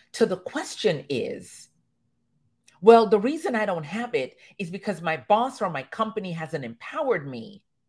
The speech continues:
then we could stop the discussion right now. Tune out, because that is never the answer.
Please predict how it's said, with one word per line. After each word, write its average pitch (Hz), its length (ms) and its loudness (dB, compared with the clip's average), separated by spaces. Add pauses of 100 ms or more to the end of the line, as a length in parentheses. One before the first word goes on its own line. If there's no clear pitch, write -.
(320)
then 190 180 2
we 233 120 -2
could 233 160 -4
stop 196 320 2
the 175 80 0
discussion 139 560 -8
right - 240 -12
now. - 300 -12 (240)
Tune 208 220 -2
out, - 380 -6 (800)
because 170 320 -2
that 175 400 2
is 139 160 -10
never 139 640 0
the 139 260 -10
answer. - 440 -12